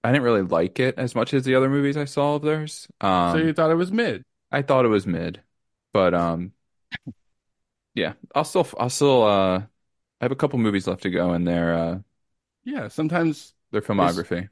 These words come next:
Speaker 2: there's a swing and a miss sometimes, and it's okay. At least they took the swing,
Speaker 1: Yeah,
Speaker 2: right?
Speaker 1: I like their swings. I like their writing. I like their ideas that they come up with. So I will, um, I'll be on board with whatever they do.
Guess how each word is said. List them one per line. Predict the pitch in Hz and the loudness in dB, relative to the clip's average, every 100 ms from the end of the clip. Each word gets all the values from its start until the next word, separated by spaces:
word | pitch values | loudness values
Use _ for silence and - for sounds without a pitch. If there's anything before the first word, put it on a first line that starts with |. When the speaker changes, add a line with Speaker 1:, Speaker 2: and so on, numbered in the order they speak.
| _ _ _ _ _ | _ _ _ _ _
Speaker 2:
there's | 143 135 | -12 -8
a | 139 | -8
swing | - 151 165 | -4 -2 0
and | |
a | 156 | 0
miss | 175 139 | -2 -6
sometimes, | 101 101 87 95 | -10 -10 -10 -10
and | 107 - 123 | -10 -12 -14
it's | 135 165 | -12 -10
okay. | 165 156 | -10 -10
At | 110 | -8
least | 143 131 | -8 -8
they | 120 | -8
took | 131 127 | -8 -10
the | 123 | -12
swing, | - 131 104 113 _ _ | -12 -10 -10 -14 _ _
Speaker 1:
Yeah, | - 160 | 0 2
Speaker 2:
right? | - - | 0 -2
Speaker 1:
I | 123 | 0
like | 143 160 - | 4 2 2
their | 165 | -2
swings. | - 113 110 | 0 -2 2
I | 101 | 4
like | 123 160 | 4 4
their | 135 | 4
writing. | 101 95 98 95 | 6 6 4 2
I | 95 | 2
like | 110 110 | 2 2
their | 98 92 92 - | 2 4 2 -2
ideas | 92 87 85 87 | -4 0 0 0
that | 90 | -2
they | 90 | -6
come | 87 87 | -4 -4
up | 87 | -4
with. | 90 85 | -4 -6
So | - 87 85 85 98 - | -4 -2 -2 -2 -6 -4
I | 92 | -2
will, | 90 87 85 | 0 -2 -2
um, | 82 82 85 90 _ _ _ _ _ _ _ _ _ _ - | -2 -4 -8 -12 _ _ _ _ _ _ _ _ _ _ -4
I'll | 123 | 0
be | 127 | 2
on | 98 | 2
board | 90 87 92 - | 0 -2 -4 -14
with | 101 92 _ _ | -14 -14 _ _
whatever | 101 85 87 | -8 -6 -4
they | 80 | -6
do. | - | -8